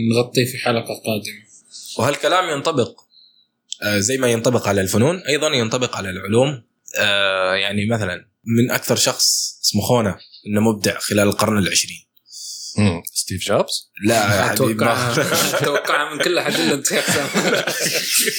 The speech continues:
Speaker 2: لا، كنت أقصد
Speaker 3: أوكي، أينشتاين.
Speaker 2: أي-، أي-، أينشتاين. كنت
Speaker 3: أوكي.
Speaker 2: أقصد أينشتاين. طيب،
Speaker 3: مم.
Speaker 2: آه، يقول لك كثير أصلًا يناقشون أن نظريته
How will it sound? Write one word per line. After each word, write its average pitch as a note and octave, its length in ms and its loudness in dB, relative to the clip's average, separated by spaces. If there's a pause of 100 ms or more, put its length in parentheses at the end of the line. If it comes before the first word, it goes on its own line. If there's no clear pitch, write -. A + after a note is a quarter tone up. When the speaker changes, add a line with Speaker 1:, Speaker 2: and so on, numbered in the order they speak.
(600)
Speaker 2:
لا، C3 200 2
كنت C3+ 180 0
أقصد C3+ 240 2
Speaker 3:
أوكي، G#2+ 120 2
أينشتاين. C3+ 400 0 (200)
Speaker 2:
أي-، C#3 240 2 (140)
أي-، D#3 260 4
أينشتاين. C3+ 480 -4 (120)
كنت A#2+ 80 2
Speaker 3:
أوكي. B2 180 0
Speaker 2:
أقصد A#2 240 0
أينشتاين. G#2+ 480 -2 (480)
طيب، C#3 380 2
Speaker 3:
مم. B2 240 -2 (120)
Speaker 2:
آه، G#2 600 0 (460)
يقول A2+ 120 2
لك A#2 120 0
كثير C3 300 0
أصلًا A#2 300 -2
يناقشون G#2 440 0
أن A#2 200 0
نظريته B2+ 640 0